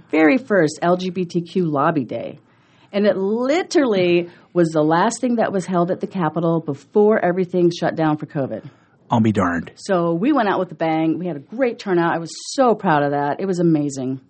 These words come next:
Speaker 1: So proud of that. And then at the Big Garden, I was development, uh, the development director, I E, uh,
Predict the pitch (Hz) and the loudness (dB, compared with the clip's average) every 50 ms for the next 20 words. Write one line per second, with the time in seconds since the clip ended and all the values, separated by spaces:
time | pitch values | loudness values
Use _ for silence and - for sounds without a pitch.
0 | _ _ _ - - - - 254 233 214 - 180 143 139 139 135 135 131 131 - | _ _ _ -16 -10 -4 0 0 0 0 0 -2 -2 -2 0 -2 -2 -2 -2 -4
1 | - _ _ _ _ _ _ _ _ _ - - 247 277 302 294 226 220 214 240 | -6 _ _ _ _ _ _ _ _ _ -2 2 4 4 4 4 2 0 -2 -2
2 | 214 185 208 208 262 339 311 214 190 185 196 196 - 165 175 185 196 196 185 180 | -2 0 2 2 2 2 2 2 0 0 0 0 -2 0 0 0 2 2 2 2
3 | 170 160 - 170 165 170 170 180 - 165 170 185 196 196 - - - _ - - | 0 0 -4 -4 -2 0 2 2 4 4 4 2 2 0 -6 -16 -18 _ -4 0
4 | 175 170 165 160 151 156 170 151 175 165 202 254 - - 208 185 160 - 160 151 | 2 4 4 4 2 0 -2 0 2 4 4 4 4 2 0 -2 0 0 0 0
5 | 151 156 - 170 160 160 160 165 - - 156 156 160 - 170 165 160 156 156 160 | 0 0 0 0 2 2 0 -2 -4 -4 -2 -2 0 0 2 2 2 2 0 -2
6 | 156 _ _ _ _ _ _ _ _ - 165 151 143 139 131 127 | -8 _ _ _ _ _ _ _ _ -6 -4 -2 -2 -2 -2 -4